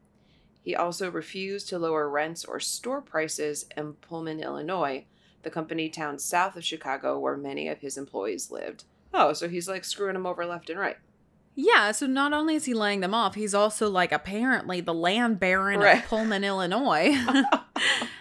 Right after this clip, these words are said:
Speaker 2: And it's not like,
Speaker 1: No, these
Speaker 2: you know,
Speaker 1: people have
Speaker 2: it's,
Speaker 1: no
Speaker 2: it's
Speaker 1: choice.
Speaker 2: tough times.
Speaker 1: Yeah.
Speaker 2: And he's greedy. George.
Speaker 1: Oof.
Speaker 2: George.
Speaker 1: Mm-mm.
Speaker 2: Like, wh-, like, why you gotta be like this?
Speaker 1: Why?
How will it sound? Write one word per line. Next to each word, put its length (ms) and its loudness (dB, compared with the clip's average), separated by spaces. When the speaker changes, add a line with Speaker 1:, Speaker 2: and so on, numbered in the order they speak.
Speaker 2:
And 160 2
it's 160 2
not 560 4
like, 380 0
Speaker 1:
No, 340 4
these 80 6
Speaker 2:
you 60 6
know, 60 6
Speaker 1:
people 80 4
have 180 4
Speaker 2:
it's, 80 0
Speaker 1:
no 160 0
Speaker 2:
it's 140 2
Speaker 1:
choice. 200 0
Speaker 2:
tough 240 4
times. 640 2
Speaker 1:
Yeah. 300 8
Speaker 2:
And 160 -2
he's 160 0
greedy. 640 2
George. 1040 2
Speaker 1:
Oof. 240 -2
Speaker 2:
George. 720 2
Speaker 1:
Mm-mm. 460 -4
Speaker 2:
Like, 140 -2
wh-, 40 -10
like, 420 -2
why 260 0
you 180 2
gotta 120 0
be 200 4
like 220 2
this? 320 -8
Speaker 1:
Why? 240 2